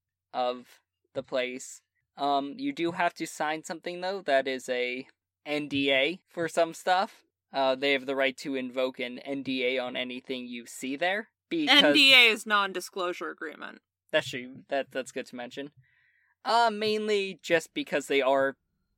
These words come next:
Speaker 1: partially a front for hunter organizations, and there's some stuff that either, either to protect the people there's privacy, or even something as simple as them developing some new technology they don't want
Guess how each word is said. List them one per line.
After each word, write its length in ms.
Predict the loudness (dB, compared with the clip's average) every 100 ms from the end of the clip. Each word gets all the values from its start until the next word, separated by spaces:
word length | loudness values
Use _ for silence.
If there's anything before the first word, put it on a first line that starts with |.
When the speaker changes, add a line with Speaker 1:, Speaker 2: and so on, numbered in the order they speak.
| _
Speaker 1:
partially 560 | 2 4 4 0 2 2
a 80 |
front 320 | 2 -2 -4 -6
for 300 | -4 -4 -2
hunter 300 | -6 -4 -2
organizations, 840 | -2 -2 -2 -4 -6 -6 -12 -10
and 200 | -10 -2
there's 180 | 0 0
some 140 | -6 -6
stuff 280 | -2 -2 2
that 200 | 2 2
either, 400 | -2 0 0 -4 _ _ _
either 280 | -6 2 0
to 180 | 0 -10
protect 420 | -8 -4 -4 -4
the 80 | -10
people 320 | -8 -4 -4
there's 360 | -2 0 0 -2
privacy, 800 | -2 0 0 -2 -6 -4 -4 -4
or 460 | -4 -2 -2 -2 _ _ -20 _ _
even 360 | -8 -2 -2 -2
something 360 | -2 -2 0
as 100 | -2
simple 380 | -4 -8 -2 -4 0
as 520 | 0 2 -2 -8 -16 _ _ _ _
them 380 | -4 0 2 0
developing 680 | 0 4 4 2 -2 -4 -8
some 240 | -8 -6
new 140 | -4 -6
technology 720 | -10 -8 -6 -6 -8 -10 -6
they 160 | -6
don't 260 | -4 -6 -6
want 500 | -6 -6 -6 -14